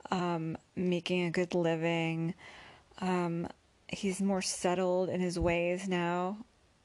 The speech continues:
He's not so erratic. I don't believe he has as many drug and alcohol problems as he did in the past, and he could not really control himself.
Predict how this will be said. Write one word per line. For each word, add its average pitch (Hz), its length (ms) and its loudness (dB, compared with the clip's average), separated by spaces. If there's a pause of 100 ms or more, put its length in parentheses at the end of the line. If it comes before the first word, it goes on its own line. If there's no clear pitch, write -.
(160)
He's - 280 -6
not 185 260 0
so 180 320 2
erratic. 170 720 0
I 175 100 2
don't 170 280 0
believe 175 380 2
he 196 140 -2
has 175 540 0 (440)
as 180 220 -2
many 170 560 0
drug 175 360 0
and 175 120 0
alcohol 180 600 -2
problems 165 840 -2 (100)
as - 400 -6
he 170 200 -2
did 160 460 -2 (320)
in 175 140 -2
the 165 100 0
past, - 720 -6
and 170 200 0
he 175 100 -2
could 170 220 -4
not 160 320 0 (560)
really 165 520 0 (540)
control 180 400 -2
himself. 185 720 -4